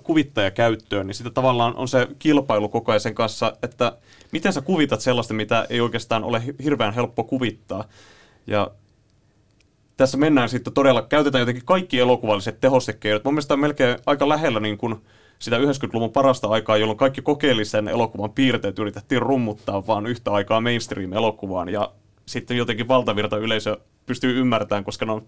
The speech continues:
varjottu tämän huume-, huumekuvauksien sisään. Se on tosi virkistävä ja jotenkin yllättävän hysteerisen hauskaa, vaikka ihan karmiva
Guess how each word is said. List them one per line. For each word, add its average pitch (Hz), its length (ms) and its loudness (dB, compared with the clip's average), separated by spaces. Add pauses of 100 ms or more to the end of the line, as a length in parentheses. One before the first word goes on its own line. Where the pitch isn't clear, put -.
(140)
varjottu 117 420 0
tämän 113 320 -6 (580)
huume-, 123 380 2 (200)
huumekuvauksien 117 800 -4
sisään. - 380 -8 (420)
Se - 140 -2
on 151 100 0 (100)
tosi 139 260 0 (120)
virkistävä 139 420 0
ja 131 60 2
jotenkin 185 360 0
yllättävän 156 520 0 (100)
hysteerisen 120 540 0
hauskaa, 123 520 0
vaikka 117 220 0
ihan 123 160 -4
karmiva 104 580 2